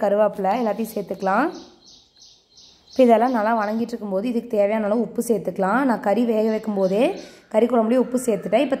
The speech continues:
தாளிக்கிறதுக்கு மட்டும் உப்பு சேர்த்துக்கிறேன். கூடவே பார்த்தீங்கன்னா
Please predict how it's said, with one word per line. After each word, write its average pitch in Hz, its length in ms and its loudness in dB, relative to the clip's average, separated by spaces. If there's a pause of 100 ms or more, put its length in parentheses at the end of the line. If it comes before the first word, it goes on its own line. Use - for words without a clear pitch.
(100)
தாளிக்கிறதுக்கு 208 460 0
மட்டும் 196 180 -4
உப்பு 202 180 -6
சேர்த்துக்கிறேன். 190 500 -2 (520)
கூடவே 240 220 4 (100)
பார்த்தீங்கன்னா 208 380 0